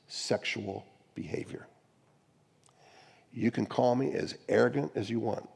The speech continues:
<laughs> all right? But that is what this passage is saying. So what I'm asking us as a congregation is, we have to put on our seatbelts and know that God's word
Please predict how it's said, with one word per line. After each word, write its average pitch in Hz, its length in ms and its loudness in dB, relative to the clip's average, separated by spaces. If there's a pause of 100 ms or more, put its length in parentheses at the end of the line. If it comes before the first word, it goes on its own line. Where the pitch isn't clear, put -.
(100)
<laughs> - 180 -14
all - 120 4
right? - 160 0 (960)
But - 140 0 (260)
that - 340 2
is - 140 -4
what - 280 -2
this - 160 -4
passage - 440 -2
is - 120 -6
saying. - 340 -4 (1700)
So - 160 2
what 110 260 10
I'm 202 160 10
asking 180 400 6
us 165 160 2
as 123 100 0
a 127 60 2
congregation 117 600 0
is, - 280 -14 (960)
we 120 120 10
have 143 120 8
to - 80 0
put 127 160 8
on 110 160 10
our 110 80 8
seatbelts - 720 0 (1400)
and 95 180 8
know 113 160 12
that 92 180 4
God's 107 380 6
word 104 560 2